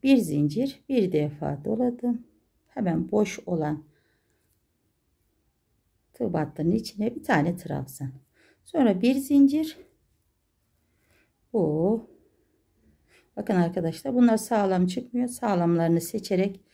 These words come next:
şöyle en sağlamlarından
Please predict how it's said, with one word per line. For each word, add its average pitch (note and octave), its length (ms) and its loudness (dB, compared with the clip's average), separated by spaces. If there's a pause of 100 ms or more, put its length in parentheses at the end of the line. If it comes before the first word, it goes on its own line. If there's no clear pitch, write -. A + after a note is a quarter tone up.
(440)
şöyle F3+ 640 -2 (1800)
en F#3+ 160 0
sağlamlarından D#3+ 1120 -2